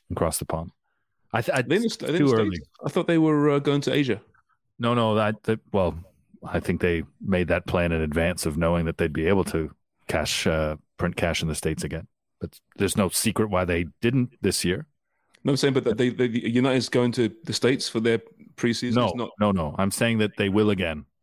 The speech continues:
Speaker 1: It's,
Speaker 2: Oh, will
Speaker 1: they,
Speaker 2: again,
Speaker 1: they
Speaker 2: okay.
Speaker 1: haven't in a couple of years,
Speaker 2: Mm-hmm.
Speaker 1: and now that they, now that they can, if he's still a part of the fold.
Speaker 2: Yeah, he will for sure.
Speaker 1: But that, that it's, I don't think it's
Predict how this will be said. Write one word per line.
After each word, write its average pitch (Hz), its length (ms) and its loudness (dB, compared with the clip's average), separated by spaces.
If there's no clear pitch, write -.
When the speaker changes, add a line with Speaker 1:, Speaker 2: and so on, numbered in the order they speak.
Speaker 1:
It's, - 80 -4
Speaker 2:
Oh, 113 160 2
will 113 140 4
Speaker 1:
they, 104 80 2
Speaker 2:
again, 95 140 2
Speaker 1:
they 90 120 -4
Speaker 2:
okay. 95 80 -2
Speaker 1:
haven't 117 220 2
in 104 100 2
a 101 60 0
couple 95 220 -2
of 90 60 4
years, 95 260 2
Speaker 2:
Mm-hmm. 87 180 -4
Speaker 1:
and 90 80 2
now 95 220 2
that 92 120 -4
they, 92 180 -2
now 95 120 2
that 95 140 2
they 92 100 0
can, 92 280 0
if 87 100 -4
he's 87 140 -4
still 85 180 -2
a 85 60 -4
part 85 180 -2
of 78 60 -8
the 82 60 -8
fold. 92 180 -2
Speaker 2:
Yeah, 82 80 -4
he - 80 -12
will - 180 -10
for - 140 -16
sure. - 180 -12
Speaker 1:
But 110 200 -2
that, 117 120 0
that 117 180 0
it's, - 380 -2
I 110 100 0
don't 98 160 0
think 101 160 -2
it's - 260 -6